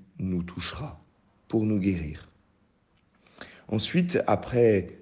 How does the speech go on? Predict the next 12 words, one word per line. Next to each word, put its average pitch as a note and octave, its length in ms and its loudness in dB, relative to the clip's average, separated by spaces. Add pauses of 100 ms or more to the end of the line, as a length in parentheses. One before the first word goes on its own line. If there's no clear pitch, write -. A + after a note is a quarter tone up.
après G#2 280 -2
ce G#2+ 160 0
mouvement, G#2 480 4
après G2 260 0
ces F#2 220 -2
gestes, G2+ 480 2 (340)
eh G2+ 60 -4
bien, G2+ 200 2
c'est G#2 180 0
la F#2+ 100 2
parole. « F2+ 500 -2 (960)
Seigneur, F#2 560 2